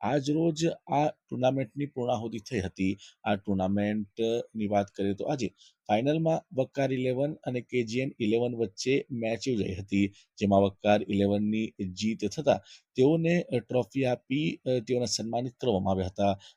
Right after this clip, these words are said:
આ કાર્યક્રમમાં વડોદરા શહેર તાજિયા કમિટીના ચેરમેન અને યાકુતપુરા વિસ્તારના અગ્રણી જાહિદ, અ, બાપુ તથા આબિદ બાપુ તથા વિસ્તારના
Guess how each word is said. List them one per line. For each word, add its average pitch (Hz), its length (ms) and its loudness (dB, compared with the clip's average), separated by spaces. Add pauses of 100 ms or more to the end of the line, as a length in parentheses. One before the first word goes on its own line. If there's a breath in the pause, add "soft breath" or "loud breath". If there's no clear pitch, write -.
આ 107 100 -2
કાર્યક્રમમાં 101 760 0
વડોદરા 101 320 0
શહેર 98 280 -2
તાજિયા 98 420 -2
કમિટીના 107 380 -2 (360 soft breath)
ચેરમેન 127 400 2
અને 120 220 -2
યાકુતપુરા 123 460 -2
વિસ્તારના 120 480 -2
અગ્રણી 107 500 -4
જાહિદ, 107 500 -2
અ, 107 240 -4
બાપુ 107 440 -2 (240 soft breath)
તથા 110 180 -4
આબિદ 123 440 0
બાપુ 139 340 -2
તથા 123 320 0
વિસ્તારના 107 600 -4